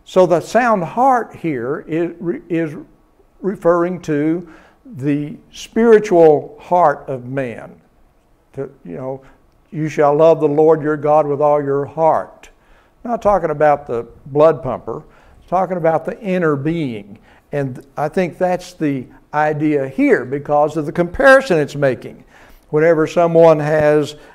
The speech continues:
a sound inner being, that's life. You're not dealing with envy, bitterness, jealousy, those things that eat you up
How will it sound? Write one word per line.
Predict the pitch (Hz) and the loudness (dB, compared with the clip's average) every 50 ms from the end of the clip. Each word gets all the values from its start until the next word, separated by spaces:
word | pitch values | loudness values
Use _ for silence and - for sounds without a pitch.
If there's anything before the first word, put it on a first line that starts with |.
| _ | _
a | - - 143 135 131 131 | -6 -2 0 2 2 0
sound | 127 - - - 170 175 180 185 185 185 165 180 | -2 -6 0 2 2 4 4 4 4 2 0 -2
inner | - 220 170 170 160 151 | -4 -4 -4 -2 -2 -2
being, | 147 139 143 196 254 269 240 185 147 135 147 175 180 160 - - _ _ _ | -2 0 0 0 0 0 0 -2 -4 -6 -8 -8 -10 -12 -14 -18 _ _ _
that's | 156 156 160 156 - - | -2 -2 -2 -2 -2 0
life. | 151 151 165 185 208 196 139 107 104 - - - - - - - _ _ _ | 4 6 8 10 10 8 6 4 0 -8 -14 -20 -20 -20 -20 -20 _ _ _
You're | - 147 156 160 | -4 -2 0 2
not | 160 175 175 175 170 123 | 4 4 4 4 4 2
dealing | 135 175 202 208 202 190 175 160 151 147 | 0 0 2 2 2 0 0 -2 -2 2
with | 156 156 147 143 143 - - _ _ _ _ _ _ _ _ _ _ _ _ _ _ | 2 2 2 2 -2 -10 -20 _ _ _ _ _ _ _ _ _ _ _ _ _ _
envy, | 175 180 196 196 180 165 143 147 123 104 95 - - _ - 127 127 | -2 0 0 0 0 -2 -2 -2 -4 -4 -8 -14 -20 _ -14 -8 -2
bitterness, | 139 160 180 170 170 160 143 131 117 95 - - - - _ _ _ _ | 0 0 2 2 2 2 0 -2 -6 -10 -12 -18 -20 -20 _ _ _ _
jealousy, | - 151 156 165 165 156 147 139 - - 156 123 113 95 - - _ _ _ _ _ _ _ _ _ _ _ _ _ _ _ | -2 4 4 6 6 6 2 0 -2 -6 -8 -8 -8 -10 -16 -20 _ _ _ _ _ _ _ _ _ _ _ _ _ _ _
those | - 160 170 165 165 | 2 2 2 2 0
things | - - - - 175 180 185 190 185 180 165 139 | -6 -10 -4 -2 0 0 0 -2 -2 -4 -6 0
that | 143 160 151 143 143 139 139 - - - _ _ _ _ _ _ _ _ _ _ _ _ _ _ _ _ _ _ _ _ _ | 2 4 6 6 4 2 -2 -6 -12 -20 _ _ _ _ _ _ _ _ _ _ _ _ _ _ _ _ _ _ _ _ _
eat | 175 190 190 - - | -4 -4 -4 -4 -4
you | 175 170 165 165 | -2 0 4 4
up | 170 147 107 - - - | 4 4 4 0 -4 -12